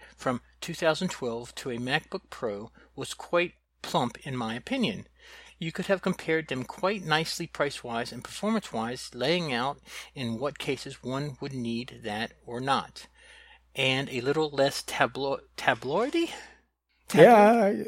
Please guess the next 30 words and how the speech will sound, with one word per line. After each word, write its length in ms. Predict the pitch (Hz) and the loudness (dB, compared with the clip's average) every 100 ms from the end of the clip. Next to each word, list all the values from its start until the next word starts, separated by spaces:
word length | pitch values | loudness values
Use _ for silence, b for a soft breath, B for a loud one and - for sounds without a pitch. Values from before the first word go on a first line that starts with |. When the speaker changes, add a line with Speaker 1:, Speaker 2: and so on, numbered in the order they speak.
| 185 170 165 | -4 6 10
Speaker 2:
like 100 | 175 | 10
Speaker 1:
Tabloidy? 220 | 226 269 | 8 4
Speaker 2:
in 240 | 160 156 143 | 8 10 10
the, 200 | 147 165 | 8 8
in 100 | 143 | 8
the 100 | 135 | 8
tabloid 600 | - 135 120 120 107 110 _ - | 6 4 4 2 0 -4 _ -4
magazines. 320 | 110 - 170 | -2 2 2
Speaker 1:
Oh, 80 | 147 | 2
and 140 | 147 | 2
le-, 120 | 175 | 0
Speaker 2:
Yeah, 100 | 208 | 0
Speaker 1:
and 100 | 170 | 0
a 40 | 170 | 0
little 140 | 175 175 | 0 2
Speaker 2:
yeah, 40 | |
Speaker 1:
less 220 | 175 - | 4 4
Speaker 2:
yeah. 120 | - | 0
Speaker 1:
tabloidy. 540 | 196 165 170 143 120 127 - | 0 0 -2 -4 -8 -14 -10
Okay. 360 | 151 - 143 196 _ b b | -8 -2 -2 -4 _ b b
Speaker 2:
Yeah. 160 | 131 127 B B B B B B | 0 0 B B B B B B
Speaker 1:
Uh, 380 | 165 156 147 151 - _ _ _ | 2 2 2 -2 -8 _ _ _
don't 160 | 190 220 | 4 4
get 80 | 262 | 4
me 60 | |
wrong, 340 | 196 151 165 165 | 4 4 2 -2
I 120 | 151 | 0
am 240 | 156 143 143 _ | 0 0 -4 _
not 240 | 139 143 160 | -2 2 2
a 180 | 165 | 0